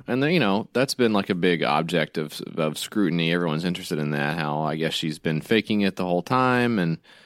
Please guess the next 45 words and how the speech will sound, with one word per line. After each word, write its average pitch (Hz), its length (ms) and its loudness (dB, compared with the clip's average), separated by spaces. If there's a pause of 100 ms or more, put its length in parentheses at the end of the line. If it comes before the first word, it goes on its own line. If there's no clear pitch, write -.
(440)
I - 80 -14
don't 80 120 -4
know, 71 160 -2
is, 80 400 0 (100)
I 87 140 2
presumably 127 560 4
not 101 340 4
in 90 260 2
jail, 80 420 2
but 73 280 -2
paid 80 180 2
a 73 60 0
lot 69 140 0
of 76 60 -4
money. 76 200 -2
I 87 100 0
don't 85 120 -4
know 55 100 -6
what's 53 160 -4
going 64 180 -6
on 60 140 0
with - 100 -4
it 92 80 4
'cause 120 120 2
I 123 40 6
don't 117 140 2
care. 90 380 -2
But 120 480 2 (600)
I 147 480 4
don't 131 180 4
know 123 120 6
anything 113 240 4
about 120 240 2
that 90 180 2
shit. - 280 0
So 110 180 4
if 98 60 0
someone 131 280 2
told 104 300 2
me, 104 440 4
"Hey, 147 220 0
we 127 200 4
can 110 480 2
test - 400 -2
blood 92 680 2